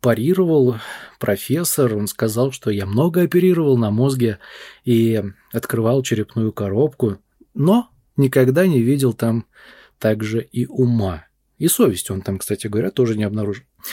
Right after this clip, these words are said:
И сегодня, э, наша речь пойдет о нейрохирургии и вообще все, что с этим связано.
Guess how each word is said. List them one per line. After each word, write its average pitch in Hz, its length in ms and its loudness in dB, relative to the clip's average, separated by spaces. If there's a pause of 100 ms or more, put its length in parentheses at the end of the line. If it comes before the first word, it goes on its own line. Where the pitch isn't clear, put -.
(420)
И 131 120 -2
сегодня, 208 680 0
э, 131 260 0
наша 135 380 0
речь 143 400 -2
пойдет 120 560 0
о 123 200 2
нейрохирургии 123 1300 0 (100)
и 196 120 4
вообще 127 380 0
все, - 220 -4
что - 160 -10
с - 100 -6
этим - 220 -12
связано. - 520 -10